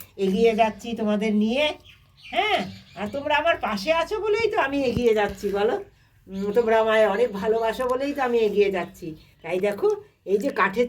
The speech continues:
চুলোয় তো তোমরা দেখলে আমি, হ্যাঁ, একটা প্যাটিসের রেসিপি করছি। আর এখানে আবার, আহ, উম, এই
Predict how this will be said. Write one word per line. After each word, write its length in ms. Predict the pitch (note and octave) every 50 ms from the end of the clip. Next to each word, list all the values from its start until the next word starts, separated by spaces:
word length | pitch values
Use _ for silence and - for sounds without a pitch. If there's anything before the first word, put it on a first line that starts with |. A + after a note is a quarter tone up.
| -
চুলোয় 260 | - A#3 A#3 A#3+ A#3+ A#3
তো 40 | B3 A#3+ G3+
তোমরা 180 | A3+ A#3 A#3 G#3+ G#3+
দেখলে 220 | A3+ G#3+ - A#3 A#3 G#3+
আমি, 140 | G#3 G#3+ G#3+ G#3+ G3+ F#3+ G3 F#3
হ্যাঁ, 240 | F#3+ G3 G3 G3 G3+ G3+ - - G3+
একটা 220 | G3 G3 A3 G#3 G#3 G3 F#3+ F#3+ - - - _ _
প্যাটিসের 440 | - F#3+ G3+ G3 A#3+ A#3 - A#3+ A3 G#3
রেসিপি 320 | G#3 G3 G3+ A3 G3 G#3+ G3 -
করছি। 240 | G#3 F#3+ G3 - G#3 A3+ B3 G3+
আর 60 | F#3 F3+ F#3+ F#3
এখানে 240 | F#3+ F#3+ G3 G3+ G3 F3 F3
আবার, 180 | F#3 F#3+ F#3+ F#3+
আহ, 1000 | F#3+ - - - - _ F3 E3 E3+ F3 E3+ E3+ E3 E3 E3 E3 E3 D#3+ D#3+ E3 D3+ E3
উম, 300 | D#3+ D#3+ D#3+ D#3+ D#3+ D#3+ F3+ F#3 - _ _ _ _ _ _ _ _ _ _ _ - - _ - G#3
এই 80 | G3